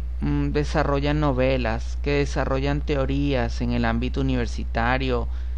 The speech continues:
estudiantil, posgrado, doctorado. Google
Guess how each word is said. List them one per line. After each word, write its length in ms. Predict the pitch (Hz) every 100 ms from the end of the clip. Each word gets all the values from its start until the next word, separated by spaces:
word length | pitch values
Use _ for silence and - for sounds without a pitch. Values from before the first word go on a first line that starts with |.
| - - - - -
estudiantil, 920 | 127 - 131 127 117 110 - 127 139 131
posgrado, 720 | - 117 113 113 123 135 123
doctorado. 760 | 113 107 113 110 113 110 113 156 - - - - - - - - - - - -
Google 520 | 180 214 247 185